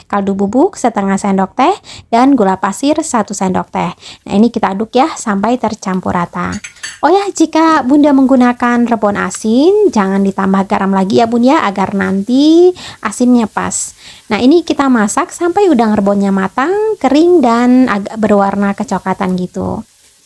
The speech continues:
Nah, seperti ini udah cukup, ini udang rebonnya udah kering. Kemudian matikan api kompornya dan tambahkan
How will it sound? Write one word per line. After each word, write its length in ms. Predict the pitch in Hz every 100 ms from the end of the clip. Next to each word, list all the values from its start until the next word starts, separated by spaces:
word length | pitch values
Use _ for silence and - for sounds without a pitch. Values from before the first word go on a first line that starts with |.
| _ _ - _ _ _ _ _ _ _ 247 _ _ 285
Nah, 80 | 302
seperti 480 | 311 302 262 277
ini 80 | 269
udah 240 | 269 220 226
cukup, 640 | - 370 311 294 359 -
ini 240 | 226 240
udang 240 | 226 214 208
rebonnya 400 | 196 202 202 208
udah 240 | 196 202
kering. 800 | - 208 202 208 240 330 440 - - _
Kemudian 400 | 339 330 339 359
matikan 400 | 285 262 247 226
api 160 | 208 214
kompornya 800 | 202 196 196 196 190 196 214 277 440
dan 400 | 339 202 208 254 453 453
tambahkan 640 | 262 220 233 247 - 392